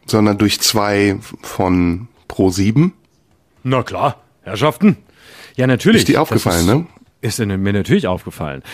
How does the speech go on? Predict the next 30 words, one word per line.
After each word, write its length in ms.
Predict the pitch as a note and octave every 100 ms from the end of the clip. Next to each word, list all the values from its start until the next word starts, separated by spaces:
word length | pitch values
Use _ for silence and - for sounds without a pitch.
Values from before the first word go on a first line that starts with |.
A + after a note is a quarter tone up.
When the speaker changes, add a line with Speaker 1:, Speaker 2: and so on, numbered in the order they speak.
| -
Speaker 2:
Aber 120 | - C3
das 100 | D#3+
sind 80 |
natürlich 240 | D3+ G2 F2+
Speaker 1:
Hm. 60 |
Speaker 2:
auch 80 | B2
die 100 | C#3
beiden, 460 | A2 G2+ A#2+ D3+ E3+ - -
äh, 200 | - C3+
von 420 | B2 C3+ B2+ A2+ G#2
da 220 | A2+ B2
sollte 260 | C3+ C3
die 80 | A#2
junge 240 | A2+ C3 A#2+
Zielgruppe 420 | C#3+ A#2 A2 G2
rangeholt 680 | F#2+ B2+ C3 D3 D3+ D3+
werden 400 | A#2+ C#3 D3 E3+
und 220 | F3+ B2 A2
das, 180 | -
das 340 | - G#2+ - -
wurde 240 | F#2 A2
sie 140 | A2 G#2+
auch, 200 | B2 D#3
aber 160 | A2+
das 180 | G#2 A#2
sind 120 | C3+
natürlich 400 | A#2+ A2+ B2 A2+
auch 160 | - A2
die 140 | A#2
beiden, 400 | G2+ G2 G#2+ A2